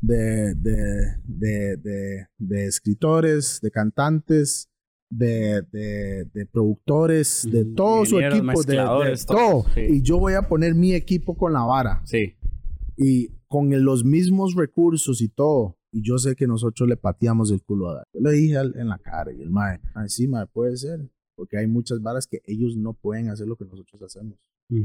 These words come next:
Speaker 1: Y es esa vara del inglés y el español. Y muy bien al hacerlo. No es como hace uno mejor que el otro.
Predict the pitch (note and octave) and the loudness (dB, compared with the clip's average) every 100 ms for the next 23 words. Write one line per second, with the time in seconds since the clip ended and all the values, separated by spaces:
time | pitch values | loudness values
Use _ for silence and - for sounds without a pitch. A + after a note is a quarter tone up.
0 | G#2+ A#2 A2+ A2 A2 A2 A#2 G#2+ - - | 0 0 -2 -4 -4 -4 -4 -8 -16 -10
1 | G2 F#2 F#2 F#2+ A2 A2 - E2 G2 A2+ | -8 -8 -10 -10 -8 -8 -8 -4 0 0
2 | G#2 - F2 F#2 G2+ F#2 F#2+ G2+ G#2+ A#2+ | -2 -6 -2 2 2 2 2 2 2 -2
3 | - C#2 - C#2 E2+ D2+ - _ F2 F2 | -6 -14 -10 -4 -4 -4 -8 _ -2 -2
4 | - G#2 F#2+ F2+ - G2 G2+ F#2+ F2 F2+ | 0 0 0 -2 -2 0 0 0 -4 -8
5 | - E2 F#2+ A#2 - | -4 0 0 0 -6